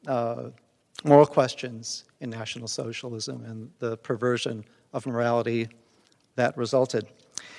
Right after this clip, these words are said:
Uh, his, uh, getting out his talk for this afternoon, uh, of course,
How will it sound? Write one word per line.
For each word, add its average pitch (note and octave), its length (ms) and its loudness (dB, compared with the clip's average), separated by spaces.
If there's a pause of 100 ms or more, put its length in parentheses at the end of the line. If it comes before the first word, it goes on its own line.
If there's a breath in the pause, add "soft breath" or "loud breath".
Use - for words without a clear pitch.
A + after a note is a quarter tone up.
(340 loud breath)
Uh, D3+ 300 10 (120)
his, D#3+ 560 2 (180)
uh, F3+ 280 -8 (580)
getting F#3 260 10
out E3 180 10
his D#3+ 220 4
talk E3 360 6
for F3 120 -2
this C#3 160 -4
afternoon, D3+ 680 4 (560 soft breath)
uh, C3+ 440 6
of - 120 -10
course, - 600 4